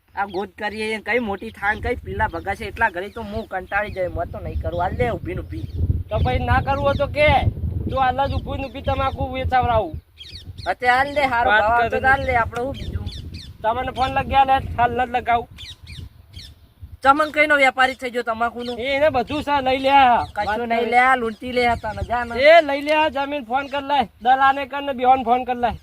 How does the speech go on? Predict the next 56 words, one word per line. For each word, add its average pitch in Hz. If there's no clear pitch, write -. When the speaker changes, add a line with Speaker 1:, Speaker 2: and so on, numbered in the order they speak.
Speaker 2:
લાય 233
લગાઈ 247
લે, 254
ફોન 233
લગાઈ 247
યાર. 254
Speaker 1:
લો, 202
આ 269
તાન 254
કરી 262
આલે, 277
એમાં 240
હું. 247
Speaker 2:
વાત 220
કરું, 220
આ 240
મજૂરો 240
ના 277
કરવો, 285
જોર 262
આવતો 285
હોય 285
તો 269
પછી 269
કહેજો, 262
પણ 247
હું 247
પૈસા 240
તો 277
બધા 262
ગુદામાં 247
જ 240
આવશે 226
મારા. 180
Speaker 1:
ભાઈ, 220
ખોટું 240
ના 262
બોલે 269
હો, 285
આખી 294
જિંદગી 240
મજૂરી 262
કરે, 269
મને 254
પહેણાવો 254
પડશે. 254
Speaker 2:
હા, 220
પહેણાવીશું, 254
પૈસા 240
નહીં 277
આવે, 254
પણ 233
તું 254
ફોન 247
લગાવી 240
લે. 220